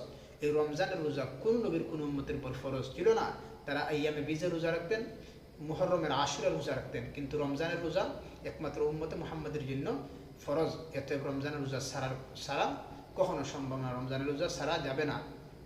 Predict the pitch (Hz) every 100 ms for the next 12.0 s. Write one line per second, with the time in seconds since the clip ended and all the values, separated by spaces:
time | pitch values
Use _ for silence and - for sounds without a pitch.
0 | - 151 139 131 139 151 151 220 - -
1 | - - 139 139 170 139 131 113 - -
2 | - 185 185 170 151 156 151 147 143 131
3 | 135 131 - - - 151 147 160 151 139
4 | 147 160 131 143 135 131 - 160 156 -
5 | - 233 - - - - 170 151 117 -
6 | - - 160 165 160 160 156 147 156 151
7 | 131 135 139 139 - 151 151 143 127 127
8 | 139 220 - - - - 135 135 143 160
9 | 170 156 156 160 - - 147 143 131 127
10 | 139 135 139 143 151 160 165 165 208 226
11 | - - - - - - - - 185 185